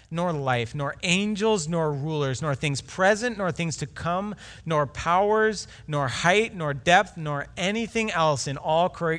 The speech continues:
creation will be able to separate us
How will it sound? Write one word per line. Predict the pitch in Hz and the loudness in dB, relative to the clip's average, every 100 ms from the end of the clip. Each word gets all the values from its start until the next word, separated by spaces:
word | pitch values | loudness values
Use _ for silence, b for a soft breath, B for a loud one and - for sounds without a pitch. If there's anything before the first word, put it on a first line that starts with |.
| - | -4
creation | - 165 147 - 135 127 B B | 0 2 2 0 -4 -6 B B
will | 160 | -4
be | 156 165 | 0 2
able | 160 | 2
to | 143 | -2
separate | - - - 226 208 165 135 | -4 -2 2 2 4 2 4
us | 127 117 - | 2 0 -4